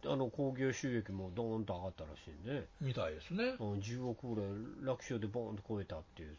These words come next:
Speaker 2: うん。
Speaker 1: はい。あのー、いいんじゃないでしょうか。
Speaker 2: まあ、やたらテンポがええとか、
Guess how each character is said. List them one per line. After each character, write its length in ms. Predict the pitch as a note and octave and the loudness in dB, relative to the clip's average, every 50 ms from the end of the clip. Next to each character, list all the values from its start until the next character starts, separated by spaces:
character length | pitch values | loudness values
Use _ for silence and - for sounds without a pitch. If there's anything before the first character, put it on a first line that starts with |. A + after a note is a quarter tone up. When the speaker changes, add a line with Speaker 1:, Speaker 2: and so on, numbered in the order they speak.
| - - | -4 -2
Speaker 2:
う 20 | B2 | 0
ん。 1040 | B2 B2 A2+ A2 G#2+ G2+ G2 F#2+ F#2 F2 E2+ E2+ E2+ E2+ E2 D#2+ E2 F2 - - G#2+ | 2 2 2 2 2 0 -2 -4 -6 -6 -8 -8 -8 -10 -10 -10 -12 -8 -2 2 2
Speaker 1:
は 160 | G#2+ G2+ F2 | 2 2 2
い。 40 | D#2+ D#2 D2+ - - - - - | 0 -2 -2 -4 -4 -8 -12 -10
あ 20 | |
の 200 | F2+ E2 E2 E2+ E2 E2 D#2+ D#2+ D#2 D2+ D2 D2 D2 D2 D2 D2 D2 D2 D2 D2 D2 D2 D2+ F2+ | -8 -6 -6 -4 -4 -6 -6 -6 -8 -8 -10 -10 -10 -12 -12 -12 -12 -14 -14 -14 -14 -12 -8 -4
ー、 20 | |
い 100 | G2 G#2 | -2 -2
い 20 | |
ん 20 | F#2+ | -2
じ 80 | F2+ | -2
ゃ 40 | E2 | -4
な 80 | D2+ C#2+ | -4 -4
い 20 | |
で 100 | C#2 C2+ | -6 -6
し 40 | B1+ | -10
ょ 100 | - - - - | -12 -14 -18 -16
う 40 | - | -16
か。 80 | C#2 - - - - - - - - - - - - - - - - - - - - - - - - - - - - - | -16 -16 -16 -20 -20 -20 -20 -20 -20 -20 -20 -20 -20 -20 -20 -16 -14 -14 -12 -12 -14 -16 -18 -20 -20 -20 -20 -20 -6 -2
Speaker 2:
ま 80 | - C3+ | -2 -2
あ、 60 | - - - - - - - | -2 -4 -10 -16 -4 6 8
や 100 | F3+ F3 | 8 12
た 140 | - G3+ | 12 12
ら 80 | F#3+ F3 | 12 12
テ 160 | - F3+ F#3 | 12 12 12
ン 80 | F#3 E3 | 12 12
ポ 120 | - F3 | 12 12
が 120 | C#3+ B2 A2+ | 12 12 10
え 60 | A#2+ | 8
え 40 | B2 | 8
と 140 | - A#2+ | 4 4
か、 160 | - C3+ B2 | 4 4 4